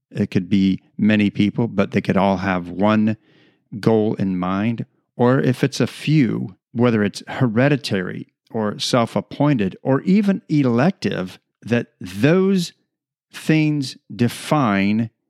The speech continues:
what is tyranny. Think about that for a minute.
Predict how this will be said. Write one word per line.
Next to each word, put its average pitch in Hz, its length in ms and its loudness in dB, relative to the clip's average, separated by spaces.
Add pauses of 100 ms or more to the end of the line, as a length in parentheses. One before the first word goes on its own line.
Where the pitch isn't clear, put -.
(320)
what 123 240 2
is 110 380 0 (120)
tyranny. 113 600 -2 (600)
Think 170 180 0
about 113 220 2
that 95 180 -4
for - 100 -4
a 98 40 -4
minute. 104 280 -6